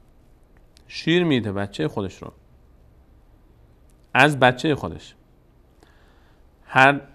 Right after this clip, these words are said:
زنی که مشغول شیر دادن به یک فرزندی است، هر مادری که فرزندش رو شیر می‌ده، این از شدت هول و ترس اون روز فراموش می‌کنه بچهٔ خودش رو،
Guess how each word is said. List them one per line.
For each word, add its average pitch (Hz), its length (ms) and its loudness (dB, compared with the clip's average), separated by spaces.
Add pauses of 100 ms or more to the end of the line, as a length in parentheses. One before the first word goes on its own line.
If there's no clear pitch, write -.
(400)
زنی 147 420 0
که 180 120 -6
مشغول 160 580 -2
شیر 135 280 -4
دادن 139 400 -2
به 143 100 -2
یک 143 120 -4
فرزندی 123 560 -2
است، - 200 -14 (1200)
هر 123 200 4
مادری 139 500 2
که 170 120 -6
فرزندش 143 580 -2
رو 120 180 -8
شیر 143 300 -4
می‌ده، 101 420 -6 (1300)
این 160 300 0 (160)
از 131 280 0
شدت 135 560 -2
هول 120 640 0
و 110 100 -2
ترس 156 460 -6
اون 131 220 -6
روز 87 340 -12 (840)
فراموش 127 560 -4
می‌کنه 101 280 -8
بچهٔ 85 320 -16
خودش - 260 -20
رو، - 160 -20